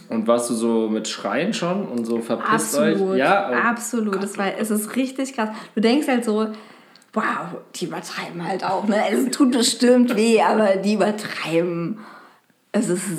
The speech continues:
Speaker 2: es, ich
Speaker 1: So exorzistenmäßig?
Speaker 2: Ja, ich hab richtig, also man sagt ja tönen.
Speaker 1: Ja.
Speaker 2: Und
Speaker 1: Nicht
Speaker 2: es ist ja,
Speaker 1: schreien?
Speaker 2: ne, man sagt
Speaker 1: Okay,
Speaker 2: nicht
Speaker 1: man
Speaker 2: schreien
Speaker 1: tönt,
Speaker 2: und
Speaker 1: okay. Wenn eine Welle kommt.
Speaker 2: Und es war, es war wirklich, es war so, ich, es, es, es ging nicht anders.
Speaker 1: Okay.
Speaker 2: Und ich war auch irgendwann,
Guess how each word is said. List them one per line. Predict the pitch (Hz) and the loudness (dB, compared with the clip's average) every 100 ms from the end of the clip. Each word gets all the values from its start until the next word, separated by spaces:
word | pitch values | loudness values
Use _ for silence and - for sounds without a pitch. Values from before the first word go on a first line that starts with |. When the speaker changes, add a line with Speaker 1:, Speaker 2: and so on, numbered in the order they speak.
| 139 - - | -8 -12 -4
Speaker 2:
es, | 196 - - - | -4 -4 -14 -12
ich | - - | -8 -4
Speaker 1:
So | |
exorzistenmäßig? | 147 143 139 - 196 190 151 123 117 | -4 0 0 0 -2 -2 0 2 4
Speaker 2:
Ja, | 202 277 311 320 226 | 4 4 2 0 -2
ich | 214 240 | -2 -4
hab | 226 | -2
richtig, | 220 247 - | 0 0 0
also | 196 175 - - - _ _ | -2 -4 -8 -16 -20 _ _
man | 196 196 | -4 -2
sagt | 190 220 | -2 -2
ja | 180 | -4
tönen. | - 196 185 240 294 381 - | -4 -2 0 2 0 -2 -2
Speaker 1:
Ja. | - 135 - - - _ | 0 2 0 -8 -20 _
Speaker 2:
Und | - 190 | -2 0
Speaker 1:
Nicht | 127 | 2
Speaker 2:
es | - | 2
ist | |
ja, | 117 | 2
Speaker 1:
schreien? | 123 151 220 | 2 0 -4
Speaker 2:
ne, | 156 - | -10 -6
man | 190 190 | -4 -2
sagt | 208 | -2
Speaker 1:
Okay, | 202 | -2
Speaker 2:
nicht | 226 208 | -2 -2
Speaker 1:
man | 208 | -2
Speaker 2:
schreien | 226 226 | 0 0
Speaker 1:
tönt, | 180 | -2
Speaker 2:
und | 165 | -4
Speaker 1:
okay. | 98 - - | -6 -8 -10
Wenn | 110 117 | -2 0
eine | 120 | 4
Welle | - 214 | 6 6
kommt. | 254 240 240 240 226 196 | 6 6 6 6 6 4
Speaker 2:
Und | |
es | 240 | 2
war, | - 185 | 0 -2
es | 190 | -4
war | - - 214 | -6 -6 -8
wirklich, | 180 185 | -6 -6
es | 196 | -2
war | 175 196 | 2 2
so, | 202 226 208 - | 2 -2 -2 -2
ich, | 233 - - | -4 -4 -8
es, | 214 | -6
es, | - 220 | -4 -2
es | - 254 - | -2 -2 4
ging | 339 330 | 4 6
nicht | 311 269 - | 4 0 0
anders. | 202 208 190 165 | 2 2 2 0
Speaker 1:
Okay. | - - | -4 -6
Speaker 2:
Und | 240 | 0
ich | 226 | 2
war | 226 220 226 | 4 4 2
auch | - | 0
irgendwann, | - 247 214 208 214 214 | 0 2 2 2 0 -4